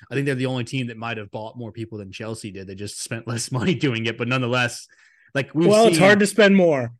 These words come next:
Speaker 1: Yeah.
Speaker 2: It's hard to
Speaker 1: <laughs>
Speaker 2: spend more.
Speaker 1: Good
Speaker 2: Gotta get
Speaker 1: point.
Speaker 2: up pretty early in the morning to spend more <laughs> money than Chelsea, my friend.
Speaker 1: Right.
Speaker 2: It's just you guys over the
Speaker 1: Yeah.
Speaker 2: last ten years, so.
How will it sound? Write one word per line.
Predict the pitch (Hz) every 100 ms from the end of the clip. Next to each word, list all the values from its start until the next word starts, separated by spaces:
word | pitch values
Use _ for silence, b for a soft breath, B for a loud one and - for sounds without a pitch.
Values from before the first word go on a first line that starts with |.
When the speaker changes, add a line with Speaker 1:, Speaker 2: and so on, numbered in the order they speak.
| _
Speaker 1:
Yeah. | 139 139
Speaker 2:
It's | 110
hard | 165 175 - 110 120
to | 156
Speaker 1:
<laughs> |
Speaker 2:
spend | 131 156 143
more. | 135 113 110 - _
Speaker 1:
Good | 139 160
Speaker 2:
Gotta | 180
get | 196
Speaker 1:
point. | 202 208 196
Speaker 2:
up |
pretty | - 381 - 415 359
early | 330 330 330
in | 311
the | 294 277
morning | 285 277 240 196
to |
spend | 180 226 214
more | 190
<laughs> | 262
money | 220 220 190
than | 185
Chelsea, | 170 240 208 _ - 165
my | 143 135 -
friend. | - 127 135
Speaker 1:
Right. | 147 143 127 110 170
Speaker 2:
It's | 160
just | 170 330 -
you | 240 359
guys | 233 120 95 - - - _ _
over | 143 151
the | 151
Speaker 1:
Yeah. |
Speaker 2:
last | 147 135 -
ten | 139 123
years, | 113 98 - -
so. | 117